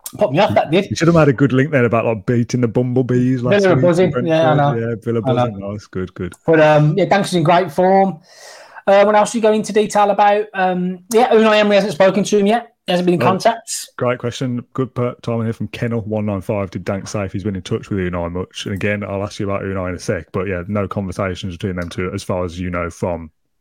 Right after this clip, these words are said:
Speaker 2: Danks himself.
Speaker 1: No, no, no. Uh, Danks admits he's, Da-, Danks' phone has blew up off the back of last week, so he's, he's, he's only just finishing responding to people now.
Speaker 2: Mm.
Speaker 1: I imagine Dean Smith's probably texted him, or probably Gerrard's probably texted him as well, wishing him well done, but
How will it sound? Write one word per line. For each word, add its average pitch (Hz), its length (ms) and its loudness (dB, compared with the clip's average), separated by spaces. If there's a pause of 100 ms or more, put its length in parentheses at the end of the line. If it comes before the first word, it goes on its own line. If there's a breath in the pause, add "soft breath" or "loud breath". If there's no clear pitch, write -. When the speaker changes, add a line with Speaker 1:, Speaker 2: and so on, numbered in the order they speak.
Speaker 2:
Danks 85 300 -6
himself. 85 360 -12 (500)
Speaker 1:
No, 175 380 4
no, 170 300 2
no. 165 400 -4
Uh, 175 160 0
Danks 180 380 0
admits 170 240 0
he's, 165 260 -2 (180)
Da-, 190 140 2
Danks' 180 420 -2
phone 180 280 2
has 139 80 2
blew 170 260 4
up 175 180 -4
off 151 120 -4
the 160 60 -2
back 135 220 0
of 127 180 -6
last - 260 -2
week, 156 260 -2
so 160 120 -4
he's, 151 160 2
he's, 175 260 -8
he's 175 340 -4
only 180 140 2
just 151 180 -2
finishing 165 320 -2
responding 151 340 0
to - 80 -8
people 151 240 -2
now. 175 300 0 (320 loud breath)
Speaker 2:
Mm. - 320 -8
Speaker 1:
I 170 140 2
imagine 143 160 2
Dean 156 180 4
Smith's 156 260 -2
probably 160 300 2
texted 175 400 -2
him, 156 140 2
or 147 140 0
probably 180 200 2
Gerrard's 165 320 4
probably 156 160 0
texted - 280 -6
him 147 60 2
as 135 100 0
well, 180 180 4
wishing 156 220 -2
him 139 60 2
well 139 200 4
done, 170 220 2
but 170 200 2